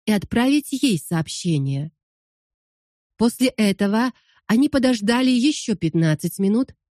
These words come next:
а потом отправили самого младшего и незначительного работника к Джону домой.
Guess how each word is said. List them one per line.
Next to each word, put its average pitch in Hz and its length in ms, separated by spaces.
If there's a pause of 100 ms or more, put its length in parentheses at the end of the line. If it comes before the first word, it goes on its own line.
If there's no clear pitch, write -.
(400)
а 320 100
потом 339 320
отправили 262 840
самого 277 540
младшего 180 800
и 233 80
незначительного 196 880
работника 269 760 (300)
к 214 60
Джону 196 360
домой. 160 560